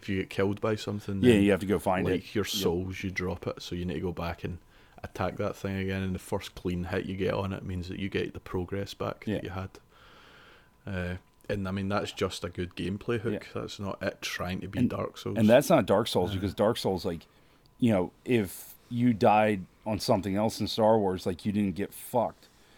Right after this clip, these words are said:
Speaker 2: Like, in Dark Souls and any of those games, like, if you go over and you're going back to get your experience, but in the meantime you die in between there, you lose it all anyway. You can't just try to make it back to that specific enemy that's holding on to it. So
Speaker 1: All right, I,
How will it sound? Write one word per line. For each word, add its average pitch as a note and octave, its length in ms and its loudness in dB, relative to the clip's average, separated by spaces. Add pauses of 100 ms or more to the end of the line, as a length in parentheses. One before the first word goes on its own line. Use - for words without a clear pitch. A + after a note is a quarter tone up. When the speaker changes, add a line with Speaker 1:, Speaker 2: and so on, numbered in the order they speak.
(140)
Speaker 2:
Like, A2 140 4
in G#2 380 4
Dark B2+ 240 10
Souls G#2+ 260 4
and A2 80 4
any F#2+ 120 2
of G2 60 2
those A2+ 180 2
games, F#2+ 260 0
like, F#2 180 -2
if F#2 140 -4
you A2 160 0
go G#2+ 240 2
over F#2+ 260 0
and F#2 360 -2 (440)
you're G#2 260 4 (200)
going A2+ 260 6
back F#2+ 240 4
to A2+ 60 -4
get G#2 200 0
your G#2 100 0
experience, A2+ 520 0
but G#2 140 2
in G2 180 2
the F#2+ 80 2
meantime G2+ 500 2
you G2 140 0
die F#2 280 0
in F#2+ 120 0
between G2+ 320 -2
there, A2 160 2
you G2+ 200 2
lose G2 280 0
it F2 80 -4
all E2 180 -2
anyway. D#2+ 460 -6
You F#2 120 -2
can't F2+ 360 0
just F#2+ 240 -6
try G#2 200 4
to F2+ 60 -2
make F2+ 180 -2
it E2+ 80 -4
back F2 220 2
to F#2 80 -6
that F2 180 -2
specific E2+ 380 -8
enemy F2+ 240 -2
that's E2+ 180 -10
holding E2+ 240 -6
on F2+ 180 -4
to E2 200 -8
it. D#2+ 100 -10 (580)
So F#2 340 4
Speaker 1:
All E2+ 160 2
right, F2 140 -8
I, G2 140 -6